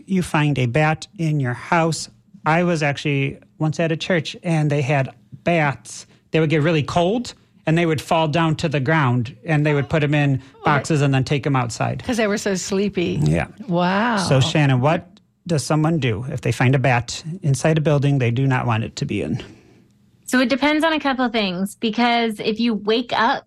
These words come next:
Speaker 3: and there has been a bat in your bedroom, for instance, and you don't know how it got there, how long it's been there, or if you potentially might have gotten scratched or bitten, you need to call, uh, your doctor and let them know. You need to call Department of Health and make sure that you are not at risk of rabies.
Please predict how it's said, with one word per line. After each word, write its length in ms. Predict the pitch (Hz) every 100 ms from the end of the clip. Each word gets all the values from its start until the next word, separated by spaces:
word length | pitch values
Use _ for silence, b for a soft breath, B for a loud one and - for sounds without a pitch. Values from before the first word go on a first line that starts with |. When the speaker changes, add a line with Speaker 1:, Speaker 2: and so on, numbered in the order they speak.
| _ 247
Speaker 3:
and 160 | 262
there 160 | 262 254
has 140 | 247
been 180 | 220 247
a 80 | 226
bat 380 | 214 214 220 -
in 160 | 220
your 120 | 202
bedroom, 540 | 190 185 190 214 220 233
for 100 | 233
instance, 720 | 220 233 - 247 247 240 -
and 220 | 185 196
you 100 | 208
don't 200 | 220 208
know 100 | 208
how 200 | 208 214
it 100 | 202
got 240 | 202 202 208
there, 240 | 208 202
how 220 | 202 196
long 220 | 196 202
it's 140 | 208 196
been 240 | 214 208
there, 400 | 208 202 202 202
or 120 | 196 202
if 180 | 202
you 100 | 220
potentially 760 | 214 214 214 226 226 220 233 226
might 240 | 214 202 -
have 200 | 214 208
gotten 280 | 208 -
scratched 540 | 202 - 196 190 - 185
or 80 | 185
bitten, 480 | 220 220 240 240 233 B B -
you 140 | 202
need 280 | 202 220 220
to 80 | 190
call, 680 | 214 208 202 208 202 202 -
uh, 240 | 196 190
your 200 | 185 190
doctor 480 | 185 170 - 277 294
and 320 | 285 - 202
let 160 | 196 -
them 120 | 202
know. 120 | 220
You 80 | 240
need 160 | 226 202
to 80 | 208
call 160 | 190
Department 400 | 190 208 - 175
of 80 | 190
Health 400 | 226 214 214 214
and 160 | 185 190
make 160 | 190
sure 240 | - 202 202
that 160 | 196
you 160 | 190 196
are 100 | 190
not 200 | 185 180
at 80 | -
risk 280 | 190 - -
of 220 | - 185
rabies. 560 | 185 175 196 285 349